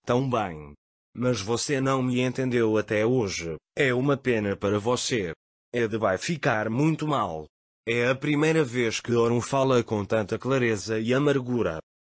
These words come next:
As lágrimas de Eda correm como uma inundação. Ele pensa que se ele vê o amor nele, é contra ele.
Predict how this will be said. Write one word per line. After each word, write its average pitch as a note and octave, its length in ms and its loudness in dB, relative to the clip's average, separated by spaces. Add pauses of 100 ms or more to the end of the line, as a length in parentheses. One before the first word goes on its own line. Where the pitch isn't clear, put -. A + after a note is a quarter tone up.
(100)
As G#2+ 160 -2
lágrimas B2 760 0
de G2+ 200 -2
Eda A2 240 -2
correm G#2 420 -2
como A2+ 280 -2
uma A#2 180 0
inundação. A#2 840 0 (380)
Ele B2+ 260 -2
pensa G2+ 420 -2
que - 100 -10
se C#3+ 200 -6
ele G#2+ 180 -2
vê C#3+ 240 0
o E3 200 4
amor C3 300 4
nele, F#2 440 2 (200)
é A#2+ 120 0
contra A2+ 420 0
ele. G2+ 420 -2